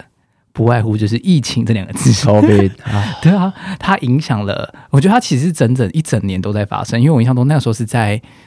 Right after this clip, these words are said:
Speaker 1: 呃，年-，
Speaker 2: 其实二零二零
Speaker 1: 就是农历年的，
Speaker 2: 年的年，对，对，对，
Speaker 1: 对，对，对，
Speaker 2: 对。
Speaker 1: 那时候就已经有开始正在爆发，只是台湾没有，当时只有一个氛围，就是好像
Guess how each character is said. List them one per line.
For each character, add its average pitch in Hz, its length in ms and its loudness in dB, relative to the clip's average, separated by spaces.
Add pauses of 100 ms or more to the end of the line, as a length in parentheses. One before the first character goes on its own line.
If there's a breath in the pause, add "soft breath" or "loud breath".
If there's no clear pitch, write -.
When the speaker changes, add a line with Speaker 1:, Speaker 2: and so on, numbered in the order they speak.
Speaker 1:
呃， 101 240 0
年-， 110 340 2
Speaker 2:
其 147 160 4
实 180 80 4
二 190 180 6
零 113 140 2
二 135 140 4
零 131 80 4
Speaker 1:
就 127 80 6
是 - 20 4
农 139 120 4
历 196 80 4
年 170 40 4
的， - 0 -
Speaker 2:
年 107 360 2
的 117 80 2
年， 110 80 4
对， - 0 -
对， 101 160 0
对， - 0 -
Speaker 1:
对， 110 120 2
对， 127 120 4
对， 113 100 2
Speaker 2:
对。 - 60 0
Speaker 1:
那 165 100 2
时 135 80 0
候 127 60 2
就 127 80 4
已 - 20 0
经 110 80 0
有 104 160 -2
开 110 160 -6
始 107 120 -8
正 107 100 -2
在 104 100 -2
爆 98 180 -2
发， - 160 -8 (120)
只 - 80 -4
是 165 40 0
台 110 200 -6
湾 120 120 0
没 123 140 2
有， 110 180 0 (400 loud breath)
当 156 180 2
时 110 200 -2
只 - 160 -6
有 107 200 -2
一 151 100 -10
个 120 180 -2
氛 127 280 2
围， 104 120 2
就 107 80 -2
是 113 140 0
好 117 260 -2
像 170 340 0